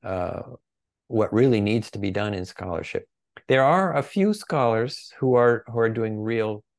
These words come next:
scholarship, both in the West and in India. And, and that means, uh, you know, scholars who really investigate and understand texts, make critical editions of texts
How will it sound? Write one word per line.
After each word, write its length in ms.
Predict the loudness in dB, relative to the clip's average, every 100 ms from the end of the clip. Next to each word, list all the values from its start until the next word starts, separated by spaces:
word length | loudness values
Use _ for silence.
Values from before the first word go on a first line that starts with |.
| _
scholarship, 640 | -18 -6 -4 -4 -6 -12 -4
both 260 | -2 0 -2
in 120 | -8
the 80 | -6
West 360 | -4 -4 -6 -12
and 220 | -10 -8
in 160 | -8 -6
India. 460 | -6 -4 -2 -4 -8 _ _ _ _ _ _ _ _ _ _ _ _ -20 -20 -20 -20 -20 _ _ -6
And, 320 | -2 0 0
and 120 | 0 0
that 140 | 0
means, 460 | 0 0 0 -2 0
uh, 300 | 2 0 -2
you 100 | -6
know, 280 | -6 -4 -6 -12 _
scholars 480 | -12 -2 2 2 0
who 80 | -2
really 560 | -2 0 0 -2 -4 -6
investigate 600 | -8 -8 -8 -8 -6 -6
and 140 | -6
understand 720 | -8 -8 -10 -6 -4 -4 -6
texts, 640 | -6 -6 -6 -12 -14 -14 -16 _ _ _ _ -4
make 240 | -2 -2
critical 420 | 0 0 0 0
editions 500 | 0 -2 -2 -4 -4
of 140 | -6 -6
texts 800 | -4 -4 -4 -14 -20 -20 -20